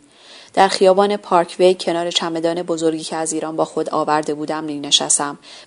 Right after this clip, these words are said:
و با اصرار او به درس‌های معلم انگلیسی گوش می‌دادم. وسایل نقاشی تهیه کرده بودم.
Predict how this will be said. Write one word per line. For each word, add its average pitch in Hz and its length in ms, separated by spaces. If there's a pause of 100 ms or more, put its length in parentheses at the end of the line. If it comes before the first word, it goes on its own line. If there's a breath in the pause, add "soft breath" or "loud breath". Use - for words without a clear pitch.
و 165 100
با 160 140
اصرار 170 360
او 170 100
به 160 100
درس‌های 160 420
معلم 151 340
انگلیسی 151 520
گوش 147 320
می‌دادم. 139 460 (600 loud breath)
وسایل 175 340
نقاشی 156 460
تهیه 143 340
کرده 143 360
بودم. 139 320